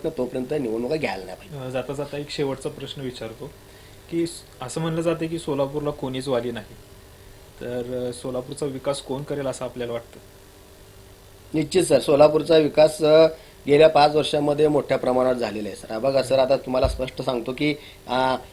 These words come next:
Speaker 1: आपल्याला माहीत आहे, स्मार्ट सिटीची योजना ही जी केंद्राची योजना आहे सर. आपण खूप, अ, स्व-, आपण, अ, महाराष्ट्रामध्ये पहिले जे दहा शहरांचा समावेश झाला सर smart सिटीमध्ये, त्याच्यामध्ये सोलापूरचा समावेश होता.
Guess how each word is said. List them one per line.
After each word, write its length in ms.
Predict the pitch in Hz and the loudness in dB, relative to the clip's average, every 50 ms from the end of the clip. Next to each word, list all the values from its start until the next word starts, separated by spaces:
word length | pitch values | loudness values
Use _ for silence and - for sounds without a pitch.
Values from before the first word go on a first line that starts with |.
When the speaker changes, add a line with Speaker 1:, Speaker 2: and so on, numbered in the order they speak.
| - - - | -20 -12 -10
Speaker 1:
आपल्याला 300 | 127 123 - 139 139 143 | -8 -2 2 4 4 6
माहीत 220 | 139 135 131 131 127 | 6 4 4 2 2
आहे, 480 | 123 107 - - - - - - - 123 | 0 -2 -4 -6 -12 -20 -14 -10 -8 -6
स्मार्ट 300 | - - 127 131 139 139 | -4 0 0 2 2 0
सिटीची 300 | - 135 127 139 131 143 | -2 -4 -4 -2 2 2
योजना 300 | 143 135 120 123 131 135 | 2 2 2 2 0 0
ही 200 | 131 131 135 131 | 0 0 -2 -4
जी 100 | 127 135 | -4 -4
केंद्राची 460 | - - 131 117 113 113 113 104 113 | -2 -2 -2 0 0 -2 -4 -2 -2
योजना 260 | 113 104 101 95 92 | -4 -4 -4 -8 -12
आहे 80 | 87 85 | -14 -14
सर. 160 | - - - - - - - - - - - - - - - - - - | -16 -18 -20 -20 -20 -20 -20 -20 -20 -20 -20 -20 -20 -20 -20 -20 -16 -12
आपण 340 | - 110 - 131 131 135 127 | -10 -6 -4 -4 -4 -4 -6
खूप, 360 | 113 - 123 139 139 135 - | -6 -4 -6 -6 -4 0 0
अ, 80 | 139 131 | 0 0
स्व-, 160 | - - 135 | 2 2 2
आपण, 600 | 127 127 123 123 - 139 139 139 135 135 135 135 | 2 2 2 0 -2 -4 -6 -6 -6 -4 -4 -2
अ, 120 | 135 135 135 135 - - - - - - | -2 -2 -4 -6 -10 -18 -20 -20 -10 -6
महाराष्ट्रामध्ये 720 | 120 117 123 139 135 - - - 135 135 139 139 139 143 143 | -4 -2 0 0 -2 -2 0 0 2 2 4 4 4 2 2
पहिले 360 | - 143 127 127 131 135 131 | 2 0 -2 -2 -4 -4 0
जे 280 | 139 147 147 147 147 139 139 123 - - - - - - - | 2 2 4 4 4 2 0 -4 -8 -14 -20 -20 -18 -14 -10
दहा 180 | - 127 131 131 | -6 -6 -6 -2
शहरांचा 380 | - 147 139 135 139 143 139 135 | 2 2 4 4 4 2 0 -2
समावेश 360 | - 135 131 131 135 135 131 | -2 -2 0 2 2 0 0
झाला 220 | 131 123 117 120 | -2 -2 0 -2
सर 120 | 117 - 117 | -2 -2 -4
smart 300 | - - 113 110 107 107 | -6 -6 -6 -6 -6 -6
सिटीमध्ये, 400 | - 107 - 110 110 110 113 113 | -10 -10 -12 -12 -10 -10 -10 -8
त्याच्यामध्ये 420 | 117 120 123 127 123 127 127 120 | -6 -4 -4 -2 -2 -4 -4 -6
सोलापूरचा 540 | - 123 117 104 104 98 - - - - 104 | -6 -6 -6 -6 -6 -8 -10 -14 -14 -14 -12
समावेश 440 | - - 98 95 92 92 92 - - | -12 -12 -12 -10 -10 -12 -12 -14 -16
होता. 160 | - - | -16 -18